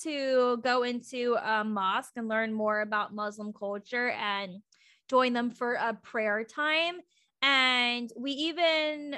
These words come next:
were able to roam around the grounds. They had a little buffet for the people who paid for the tour. So that was really nice. And it was pretty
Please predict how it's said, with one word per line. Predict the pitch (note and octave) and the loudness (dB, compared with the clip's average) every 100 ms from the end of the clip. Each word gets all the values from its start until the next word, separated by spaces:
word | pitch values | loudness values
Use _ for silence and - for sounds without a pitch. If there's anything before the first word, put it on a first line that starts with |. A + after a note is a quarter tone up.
| - | -8
were | B3 B3 | -4 2
able | B3 A3+ A#3+ A3+ - | 2 2 -2 -4 -8
to | B3+ A#3+ A3+ A3+ A3 | -4 0 2 2 0
roam | A3 A3+ A#3 | 2 2 2
around | A3+ G#3+ G#3+ A3 G#3 | 0 0 -2 -4 -6
the | G#3 | -8
grounds. | G3+ B3 C#4+ C#4+ C#4+ C#4+ - | -4 2 2 2 0 -4 -6
They | B3 | -6
had | B3 A#3+ A#3+ | -4 -4 -2
a | |
little | A#3 A#3 A#3 A#3 A3+ | -2 0 0 2 0
buffet | G#3+ G#3+ - A3 A3 A3+ A#3 _ _ _ | 0 -4 -2 0 2 0 -4 _ _ _
for | B3+ | -2
the | A#3+ | 0
people | B3+ A3 A#3+ | -4 -6 -6
who | A#3+ | -6
paid | A#3+ A#3+ A#3 A3 | -6 -4 -2 -2
for | - A3+ A3 G#3 | -2 0 0 -4
the | G3 F#3+ - | -6 -8 -8
tour. | D4+ D4+ D4+ D4 D4 _ _ _ | 0 4 4 2 -2 _ _ _
So | - A#3+ | -10 -4
that | A3+ A3 | -2 -2
was | A#3 G#3+ | -4 -4
really | A3 A3 G#3+ G#3+ | -2 0 0 0
nice. | G#3+ G3+ G#3 A3 A3 _ - - | -2 0 0 -2 -6 _ -4 4
And | F4+ F4+ F#4 | 6 6 4
it | F#4+ F#4 | 2 0
was | F#4+ E4 - | -2 -6 -4
pretty | B4 | 2